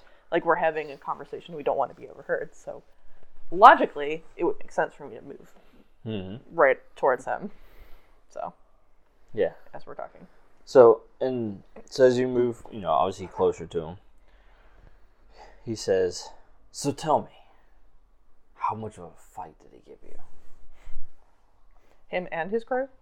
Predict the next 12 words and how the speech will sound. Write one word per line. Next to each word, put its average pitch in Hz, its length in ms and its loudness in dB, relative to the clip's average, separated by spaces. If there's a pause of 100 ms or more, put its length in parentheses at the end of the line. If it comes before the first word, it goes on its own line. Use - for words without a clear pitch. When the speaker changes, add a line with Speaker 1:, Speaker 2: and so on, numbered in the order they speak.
(1160)
Speaker 2:
Yes. - 580 -6 (460)
Speaker 1:
Yes. - 120 -20 (240)
Speaker 2:
I'm 120 100 -8
sure 131 300 10
it 107 40 6
was 98 140 -4
quite 95 300 4
a 85 80 -4
challenge. 92 640 -6 (560)
Speaker 1:
Well, 320 100 -6
you 196 60 -4
know, 147 160 -8